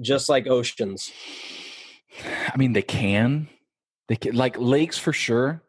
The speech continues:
Speaker 2: Like,
Speaker 1: Uh-huh.
Speaker 2: I know a couple people here in Georgia, Lake Lanier, which I've been to, you know, multiple times. They have beaches. Um, by the way, s-, complete, you know, subtopic. Um, apparently, and if you guys don't know what I'm talking about, I'm sorry for the,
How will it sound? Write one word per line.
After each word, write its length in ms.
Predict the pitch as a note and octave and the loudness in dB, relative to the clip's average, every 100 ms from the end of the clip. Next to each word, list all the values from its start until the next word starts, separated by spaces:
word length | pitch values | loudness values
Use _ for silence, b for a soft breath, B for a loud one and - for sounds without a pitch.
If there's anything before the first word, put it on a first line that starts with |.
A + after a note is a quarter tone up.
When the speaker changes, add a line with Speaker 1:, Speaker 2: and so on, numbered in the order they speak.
| - | -4
Speaker 2:
Like, 300 | A2+ A2 G#2+ | 2 2 0
Speaker 1:
Uh-huh. 160 | A2+ | -4
Speaker 2:
I 140 | A2+ A#2+ | 0 4
know 120 | C3 | 4
a 60 | B2+ | 4
couple 220 | C#3+ C#3 | 2 0
people 240 | C#3+ B2+ | -2 -4
here 220 | A#2+ C3 | 2 4
in 80 | A#2+ | 2
Georgia, 460 | A2+ A2+ A#2+ C#3+ C#3 | 0 -2 -2 -2 -2
Lake 240 | B2 B2 | 0 2
Lanier, 440 | B2+ A#2+ A#2 C3 B2+ | 2 4 6 4 2
which 260 | B2+ A#2+ | 2 2
I've 100 | A#2 G#2 | 2 2
been 140 | A#2 | 0
to, 280 | - B2+ A#2 _ - | 0 -2 -2 _ -4
you 100 | A#2+ | -2
know, 80 | G#2 | 0
multiple 360 | A2 A#2 A#2 | -2 -4 -8
times. 380 | - A#2 C3 - b b b - | 0 4 4 0 b b b 0
They 100 | B2+ | 2
have 300 | C#3 C3+ A2 - | 4 2 0 -2
beaches. 760 | B2 B2+ D#3 E3+ F#3 F#3 - - _ - | -2 2 4 4 2 -6 -12 -16 _ -4
Um, 480 | A#2 A#2+ A2+ A2 G#2 _ _ _ _ - - | 0 4 4 2 -2 _ _ _ _ -20 -2
by 140 | D3 | 2
the 80 | D#3+ | 4
way, 340 | D#3+ C3+ G#2 - | 4 4 2 -4
s-, 380 | - - - - - | -8 -6 -6 -10 -6
complete, 500 | - C3 - D3+ D3 - | -2 -2 0 0 -2 -4
you 160 | C3 | 0
know, 160 | A2+ G#2 - | 0 -2 -8
subtopic. 1500 | - - B2 A#2+ - _ _ _ _ _ _ - A#2 G#2+ G2 - B B B B | -10 0 0 0 -6 _ _ _ _ _ _ -2 0 0 -2 -8 B B B B
Um, 380 | A#2 B2 B2+ A#2+ B2 | 2 6 6 4 2
apparently, 800 | B2 - E3+ A3+ A2+ A#2 A2+ - | 0 2 4 4 4 2 2 0
and 160 | A#2 | 2
if 160 | A#2 - | 2 2
you 60 | |
guys 180 | B2+ B2 | 2 2
don't 140 | A#2 B2 | 2 4
know 80 | A#2 | 4
what 100 | A2 | 2
I'm 80 | A2 | 4
talking 280 | A#2 A2 | 2 2
about, 120 | A2 G2+ | -2 -2
I'm 80 | |
sorry 300 | G#2 A#2 G#2+ | -2 2 2
for 140 | G2+ A2 | 0 -2
the, 180 | G#2+ | -2